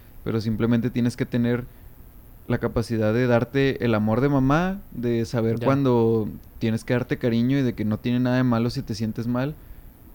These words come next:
Speaker 1: y al mismo tiempo tienes que tener el rigor de papá, de decirte de que, "Eh, pues ya,
Speaker 2: Claro.
Speaker 1: o sea, ya estuvo bueno, ya te sentiste mal, ahora tienes que echarle ganas".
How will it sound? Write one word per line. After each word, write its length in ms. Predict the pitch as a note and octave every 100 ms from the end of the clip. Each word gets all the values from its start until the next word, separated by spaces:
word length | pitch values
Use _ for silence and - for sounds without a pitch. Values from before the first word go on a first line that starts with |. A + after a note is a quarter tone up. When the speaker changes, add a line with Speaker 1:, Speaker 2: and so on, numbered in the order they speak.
| -
Speaker 1:
y 180 | A2+
al 120 | A2+ A2
mismo 260 | A2+ A#2+
tiempo 300 | B2 B2+ B2
tienes 240 | A#2 A#2 -
que 200 | A#2+ A#2
tener 320 | A#2+ A2+ A2+
el 120 | A#2+
rigor 320 | B2 A2 A2
de 80 | C3
papá, 440 | B2+ B2+ C3+ D3 D#3
de 140 | C3
decirte 360 | A#2 B2+ A2+ B2+
de 100 | A#2
que, 180 | A2 B2
"Eh, 40 |
pues 200 | B2+ A#2
ya, 160 | A2+ A2
Speaker 2:
Claro. 260 | A#2+ C3 B2+
Speaker 1:
o 20 |
sea, 100 | A#2
ya 120 | A2
estuvo 280 | G#2 C3+ B2+
bueno, 380 | C#3 D#3+ F3 E3+
ya 240 | C3 A2+
te 80 | C3+
sentiste 400 | C3 A#2 A#2 C#3
mal, 260 | B2+ B2+ C3+
ahora 220 | A#2 A2+
tienes 240 | A2+ A#2
que 280 | - B2+ A#2+
echarle 320 | G#2+ B2+ A#2+
ganas". 400 | A#2 A#2+ C#3 D3+